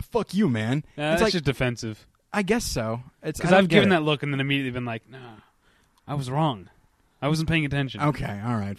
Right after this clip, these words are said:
Speaker 1: F-, it's just a knee-jerk reaction
Speaker 2: Yeah.
Speaker 1: of what you're saying. So, and if they had a gun, then they would ju-, they would have, that
Speaker 2: And if I had a
Speaker 1: knee-jerk
Speaker 2: gun,
Speaker 1: reaction.
Speaker 2: I would have opened fire and then immediately been like, "Oh, no,
Speaker 1: "I
Speaker 2: that
Speaker 1: shouldn't
Speaker 2: guy
Speaker 1: have
Speaker 2: was
Speaker 1: done
Speaker 2: right."
Speaker 1: that."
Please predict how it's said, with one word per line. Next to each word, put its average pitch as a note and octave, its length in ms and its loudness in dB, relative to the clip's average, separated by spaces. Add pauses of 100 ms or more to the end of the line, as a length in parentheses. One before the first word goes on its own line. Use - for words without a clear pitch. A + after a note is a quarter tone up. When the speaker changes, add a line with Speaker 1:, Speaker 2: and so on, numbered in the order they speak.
Speaker 1:
F-, C3 220 -4
it's C#3+ 180 -2
just C3+ 180 -2
a C3 60 0
knee-jerk B2+ 460 2
reaction A#2 340 0
Speaker 2:
Yeah. D#3+ 60 4
Speaker 1:
of B2+ 60 0
what G2+ 100 -4
you're G2 80 -8
saying. F2 260 -8 (460)
So, G2+ 340 0
and C3 80 4
if B2+ 80 2
they C#3 100 4
had B2 140 2
a A#2 60 -2
gun, G#2+ 480 0 (460)
then A#2+ 100 2
they A#2 140 2
would A2 100 0
ju-, A2 120 -4
they A2+ 180 0
would G#2 100 0
have, G2+ 200 -8
that - 100 -2
Speaker 2:
And D#3+ 100 4
if C#3+ 100 6
I G#3+ 120 10
had G#3 100 6
a E3 40 4
Speaker 1:
knee-jerk C#3 40 -2
Speaker 2:
gun, B2+ 100 2 (100)
Speaker 1:
reaction. D3+ 100 -2
Speaker 2:
I C3 100 4
would C3+ 120 2
have B2 120 -4
opened A#2 240 -6
fire C#3+ 320 2
and A#2+ 160 -4
then B2 80 -4
immediately C3+ 460 0
been A#2+ 240 -2
like, A#2 260 -4
"Oh, D#3+ 320 -8
no, D#3+ 240 -10
Speaker 1:
"I C3+ 120 -2
Speaker 2:
that D3+ 100 -4
Speaker 1:
shouldn't - 20 -4
Speaker 2:
guy - 140 4
Speaker 1:
have A3 60 10
Speaker 2:
was G#3+ 100 6
Speaker 1:
done D3 100 6
Speaker 2:
right." G#3 140 6
Speaker 1:
that." G#2+ 220 -6